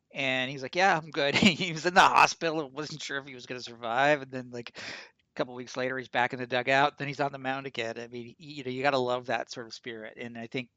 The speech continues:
given the Dodgers' sort of need for sort of a championship sort of team, you wanna have a guy you like that in cor-, kind of in your clubhouse, in your corner.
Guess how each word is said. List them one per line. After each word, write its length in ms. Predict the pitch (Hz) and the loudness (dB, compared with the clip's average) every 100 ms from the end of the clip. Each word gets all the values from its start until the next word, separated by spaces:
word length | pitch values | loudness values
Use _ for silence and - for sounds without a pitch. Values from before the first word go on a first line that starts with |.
| - | -2
given 300 | 131 123 117 | 2 2 0
the 100 | 113 | -10
Dodgers' 520 | 113 120 117 120 117 | -2 -2 -2 -6 -12
sort 160 | 123 113 | -12 -12
of 200 | 113 - - - - _ - | -16 -20 -20 -20 -20 _ -16
need 360 | 123 120 120 | -6 -4 -6
for 160 | - 113 | -8 -12
sort 200 | - 113 | -12 -14
of 40 | |
a 40 | 110 | -14
championship 720 | - 120 - 113 - 117 - | -12 -12 -14 -16 -14 -14 -12
sort 180 | - 113 | -12 -12
of 100 | 107 | -16
team, 540 | - 139 131 127 120 | -14 -12 -12 -12 -14
you 160 | 120 123 | -16 -10
wanna 260 | 123 120 | -8 -6
have 240 | 117 117 113 | -6 -6 -8
a 60 | |
guy 160 | 113 113 | -6 -6
you 160 | 113 117 | -6 -10
like 200 | 110 - | -12 -6
that 260 | 113 117 - | -4 -4 -8
in 220 | - 113 113 | -18 -18 -16
cor-, 260 | - 113 - | -14 -14 -12
kind 140 | 123 | -14
of 80 | 113 | -14
in 80 | 113 | -16
your 80 | 113 | -16
clubhouse, 520 | - 117 117 113 - | -10 -8 -8 -10 -12
in 80 | 117 | -20
your 100 | 107 | -20
corner. 340 | - 113 107 | -18 -16 -18